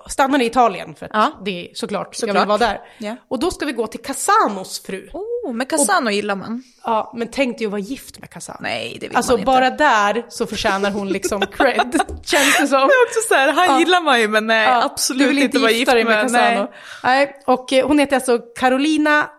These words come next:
Speaker 2: Okej.
Speaker 1: jag tror man säger Markialis.
Speaker 2: Okej. Mm.
Speaker 1: Ehm, och, ehm, hon är lite yngre än honom, hon är
Speaker 2: Såklart.
Speaker 1: trettiotvå år. Eh, och hon har ett så coolt yrke som att hon är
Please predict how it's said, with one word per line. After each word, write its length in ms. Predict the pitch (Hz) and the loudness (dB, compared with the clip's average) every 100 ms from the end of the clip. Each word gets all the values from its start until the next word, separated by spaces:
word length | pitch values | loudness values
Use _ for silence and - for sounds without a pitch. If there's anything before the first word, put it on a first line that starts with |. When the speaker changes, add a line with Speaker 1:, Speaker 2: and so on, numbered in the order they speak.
| _ | _
Speaker 2:
Okej. 60 | 240 | -8
Speaker 1:
jag 40 | |
tror 80 | 240 | -2
man 80 | 254 | -2
säger 160 | 233 214 | 0 0
Markialis. 920 | 220 220 220 226 214 170 - - - - | 0 0 0 0 2 0 -6 -16 -18 -4
Speaker 2:
Okej. 360 | 214 208 - - | -2 -2 -10 -8
Mm. 280 | 208 202 208 | -2 0 0
Speaker 1:
Ehm, 180 | 214 - _ - | -2 -8 _ 0
och, 340 | 269 269 - | 0 0 0
ehm, 400 | 262 254 254 262 - | 2 4 4 0 -4
hon 180 | - 269 | 0 2
är 40 | 269 | 2
lite 160 | 269 | 2
yngre 200 | 277 277 | 2 4
än 80 | 269 | 4
honom, 420 | 254 240 269 320 - | 2 4 2 0 -4
hon 160 | 233 226 | -6 -4
är 40 | |
Speaker 2:
Såklart. 280 | 226 220 - | 0 0 0
Speaker 1:
trettiotvå 260 | 247 214 | 0 0
år. 140 | 226 285 320 - - - | 2 2 0 -10 -20 -6
Eh, 340 | - 226 226 226 - _ _ | 2 4 4 0 -6 _ _
och 240 | 285 277 - - - - | 0 0 -6 -16 -20 -4
hon 400 | - 320 339 294 | 0 2 2 2
har 300 | 233 214 208 | 2 2 0
ett 140 | 190 | -6
så 80 | 202 | -12
coolt 360 | - 190 180 | -10 -10 -10
yrke 520 | 214 175 - - 151 - - - | -10 -10 -10 -10 -10 -12 -18 -16
som 220 | - 202 | -8 -8
att 120 | 190 | -8
hon 260 | - 175 185 | -10 -10 -8
är 280 | 175 156 156 | -6 -6 -6